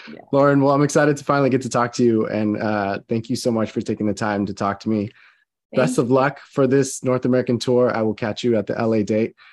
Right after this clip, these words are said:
Speaker 2: And, um, yeah, I'm excited for Dear Amelia to drop July eighth.
Speaker 1: Me too. Thank you so much.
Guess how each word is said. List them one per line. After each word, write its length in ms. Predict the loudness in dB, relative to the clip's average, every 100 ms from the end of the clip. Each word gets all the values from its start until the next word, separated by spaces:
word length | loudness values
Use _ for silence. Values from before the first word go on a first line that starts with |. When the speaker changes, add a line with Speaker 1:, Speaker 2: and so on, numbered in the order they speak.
| _ _
Speaker 2:
And, 380 | -4 0 0 0
um, 640 | -2 -2 0 0 0 -2 -4 _ _ _ _
yeah, 300 | -2 0 2 0
I'm 140 | 0
excited 420 | 0 0 0 -2
for 280 | 0 0 0
Dear 200 | 0 0
Amelia 300 | 0 0 0
to 120 | -2 -4
drop 260 | -4 -4
July 220 | -2 -2 0
eighth. 220 | -2 -4 _ _ _ _ -14
Speaker 1:
Me 100 | -14
too. 400 | -8 -6 -6 -6
Thank 220 | -6 -6
you 120 | -8
so 240 | -10 -10 -10
much. 600 | -10 -12 -14 -18 -20